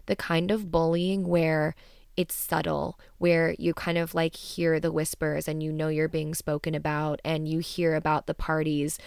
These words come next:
that other people have and you're not invited to them. And I had girls who would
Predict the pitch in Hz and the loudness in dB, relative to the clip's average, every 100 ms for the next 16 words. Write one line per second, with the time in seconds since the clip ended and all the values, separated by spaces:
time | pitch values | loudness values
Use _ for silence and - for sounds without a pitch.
0 | - - 156 160 160 165 160 160 170 151 | -18 -4 -2 0 0 -2 0 0 2 0
1 | 143 156 147 151 147 156 151 151 151 151 | 0 -4 -2 0 2 2 2 0 0 2
2 | 139 147 - 156 151 143 135 147 - - | 2 0 -2 -2 0 0 0 -4 -8 -14
3 | - - - 170 160 160 156 160 - - | -20 -20 -6 -2 0 0 0 -4 -8 -16
4 | - - 165 160 165 165 165 156 - 160 | -2 2 2 2 2 2 2 0 -2 0
5 | 160 156 156 160 - - 160 151 147 156 | 2 2 0 -2 -4 0 2 4 2 2
6 | 156 - - - - - - - 180 151 | -2 -10 -20 -20 -20 -20 -20 4 8 8
7 | 151 156 | 6 0